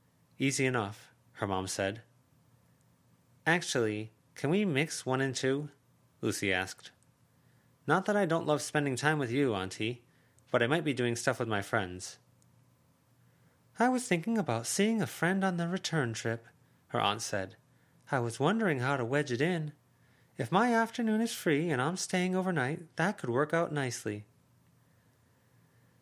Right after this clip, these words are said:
"Make sure the house doesn't burn down. Take my teenager to the hospital in the event she needs it. Gosh, I hope not.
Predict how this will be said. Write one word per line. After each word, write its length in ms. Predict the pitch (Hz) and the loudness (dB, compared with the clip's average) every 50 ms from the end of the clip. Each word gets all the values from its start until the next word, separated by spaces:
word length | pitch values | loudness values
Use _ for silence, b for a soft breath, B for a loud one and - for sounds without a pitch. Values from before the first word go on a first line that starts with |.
| b b _ _ _ _ | b b _ _ _ _
"Make 160 | - 117 117 - | 0 2 2 2
sure 160 | - - 120 | 2 2 2
the 80 | 117 | 2
house 240 | 101 - 120 127 123 | 2 2 2 2 2
doesn't 320 | - - 110 113 110 101 - | -2 -2 -2 -2 -2 0 2
burn 200 | 110 107 110 107 | 2 2 2 2
down. 380 | 107 101 101 101 104 104 107 | 0 0 0 0 -2 -4 -6
Take 240 | - - 127 127 - | -2 0 0 0 2
my 140 | 139 135 135 | 0 0 0
teenager 440 | - - 131 123 123 123 117 123 120 | 0 -2 0 0 0 0 0 0 -2
to 80 | 117 | -2
the 100 | 110 107 | -2 -2
hospital 440 | - 117 127 131 - - - 113 107 | 0 0 0 0 0 -2 0 0 0
in 80 | 104 107 | 0 0
the 80 | 104 | -2
event 300 | 104 101 98 113 123 120 | -2 0 0 0 0 -2
she 100 | - - | -4 -4
needs 240 | 117 113 113 110 98 | -2 -2 -2 -2 -2
it. 240 | 98 98 - - - b b b b b - | -4 -4 -4 -6 -14 b b b b b -2
Gosh, 320 | - 113 101 101 107 - - | 2 2 4 4 2 0 -2
I 80 | 101 | -2
hope 220 | 90 101 107 - - | -2 -2 -4 -4 -4
not. 240 | 98 90 92 107 | -4 -4 -4 -6